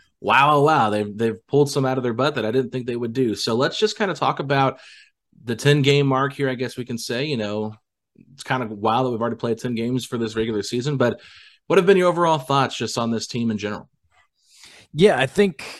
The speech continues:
Speaker 2: starting kind of with Monday's game against New Orleans, I thought you could kind of start to see the big picture, start to see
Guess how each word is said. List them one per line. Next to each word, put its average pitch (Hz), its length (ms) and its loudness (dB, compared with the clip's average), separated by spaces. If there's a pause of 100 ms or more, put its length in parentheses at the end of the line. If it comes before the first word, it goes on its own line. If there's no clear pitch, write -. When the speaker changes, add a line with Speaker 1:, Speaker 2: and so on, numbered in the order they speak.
Speaker 2:
starting 143 840 -2 (540)
kind 139 140 0
of 156 60 0
with 135 100 0
Monday's 127 460 4
game 117 280 4
against 113 320 0
New 104 120 -2
Orleans, 98 380 -2
I 87 100 -8
thought 123 280 -6
you 113 100 -10
could 90 200 -12
kind 113 260 -6
of 101 80 -8
start - 340 -6
to 92 80 -8
see 104 240 0
the 90 120 2
big 87 260 -2
picture, 90 440 -4
start - 300 -2
to 90 80 -8
see 107 300 -6